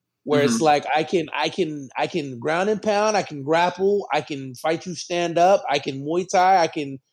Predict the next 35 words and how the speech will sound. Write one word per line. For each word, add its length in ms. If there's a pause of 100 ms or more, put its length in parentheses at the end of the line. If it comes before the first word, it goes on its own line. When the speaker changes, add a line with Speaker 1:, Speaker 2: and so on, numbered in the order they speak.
(140)
Speaker 1:
whatever 500
it 80
is 160
that 160
you 80
wanna 240
do, 220
I 100
got 300
that. 140
You 100
wanna 160
do 120
submissions? 560
Cool. 300
Like, 160
I 100
can 160
do 140
that 260
too. 200 (340)
So 120
I 80
thought 240
that 160
was, 440 (300)
that 120
was 180
pretty, 540 (600)
I 80
was 100
impressed 400
by 160
it. 140 (880)
Um, 480